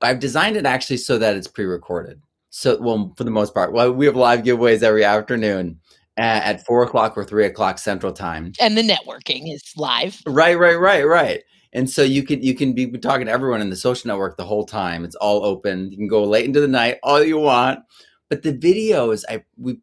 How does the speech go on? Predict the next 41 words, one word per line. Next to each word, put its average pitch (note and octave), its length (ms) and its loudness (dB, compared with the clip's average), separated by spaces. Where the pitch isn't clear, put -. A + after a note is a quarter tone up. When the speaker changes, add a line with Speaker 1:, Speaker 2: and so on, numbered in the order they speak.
Speaker 1:
I B2 120 -6
wanted D3+ 400 -10
them G3 140 -4
specifically C#3+ 640 -2
pre-recorded B2+ 880 -6
so G#2 180 -8
that F#2+ 220 -8
every A#2 220 -8
day B2 220 -6
I'd F#2+ 140 -10
release F#2 500 -10
them D#2 460 -14
in A2+ 80 -12
a A#2 60 -10
batch. - 760 -10
And C3 140 -4
then C3+ 180 -2
whether C3+ 300 2
you C#3 220 -2
can C3 260 -4
that G#2+ 200 -6
morning G#2 460 -4
watch C3+ 300 -10
them D#3+ 200 -8
or A#2+ 140 -2
that G2+ 200 -2
afternoon G#2+ 600 -6
or B2 80 -4
that A2 200 -2
evening B2+ 300 -4
or A2+ 140 -6
the G#2 100 -6
next G2 460 -12
day, G#2 720 -6
you F2 140 -12
can. E2 280 -16
And A2 480 -4
there's A2+ 260 -4
the G#2+ 100 -4
Kajabi G2+ 680 -2
app, C3 440 -8